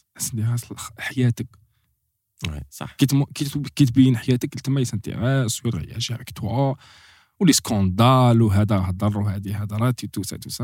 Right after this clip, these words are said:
Speaker 1: أنا ما حبيتش ندخل في هاد اللعبة. مي واش درت؟ بيجيتهم. Et ça, et ça, ça a marché.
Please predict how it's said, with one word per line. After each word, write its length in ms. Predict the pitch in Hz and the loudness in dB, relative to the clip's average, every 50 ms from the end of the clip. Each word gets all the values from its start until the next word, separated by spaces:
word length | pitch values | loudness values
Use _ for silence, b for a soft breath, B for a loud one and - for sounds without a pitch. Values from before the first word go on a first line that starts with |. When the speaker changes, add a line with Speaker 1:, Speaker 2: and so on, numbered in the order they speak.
| - - - | -6 -2 2
Speaker 1:
أنا 80 | 120 | 2
ما 80 | 123 107 | 2 2
حبيتش 220 | - - 127 113 | 0 -2 -6 -6
ندخل 200 | - - - 117 | -6 -8 -8 -6
في 60 | 107 | -4
هاد 200 | 98 92 95 98 | -4 -4 -4 -6
اللعبة. 280 | 82 78 73 90 82 - - 131 | -10 -10 -12 -12 -14 -6 0 2
مي 160 | 139 156 160 | 2 2 4
واش 120 | 147 123 | 2 2
درت؟ 320 | 123 151 - - - - - | 2 0 -2 -6 -10 -4 0
بيجيتهم. 520 | 120 120 113 120 120 123 107 98 92 87 - _ _ - | 2 2 2 2 2 0 0 0 -2 -4 -8 _ _ -12
Et 100 | - 143 | -10 -8
ça, 140 | - - - - - | -6 -6 -8 -6 -6
et 20 | |
ça, 200 | - - 147 135 | -6 -6 -4 -6
ça 100 | 120 - | -4 -2
a 80 | - 107 110 120 | 0 0 0 0
marché. 200 | 127 - - - | -2 -4 -6 -8